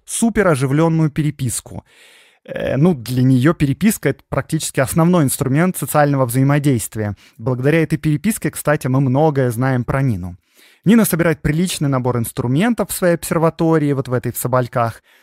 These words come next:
Она, несмотря на костыли, ведет очень активную жизнь. Например, Дмитрий Иванович Менделеев, знаменитый химик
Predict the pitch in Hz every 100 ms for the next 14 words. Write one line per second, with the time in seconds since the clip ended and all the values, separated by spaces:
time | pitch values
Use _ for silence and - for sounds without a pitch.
0 | _ - 127 156 180 175 170 143 - 143
1 | 170 156 - - 180 160 143 147 - 165
2 | 170 160 139 - 131 131 123 104 135 196
3 | 220 - _ _ - 165 214 208 175 139
4 | 127 180 240 190 196 208 - 190 214 208
5 | 170 151 143 - _ _ 120 120 143 196
6 | 156 - 147 131 -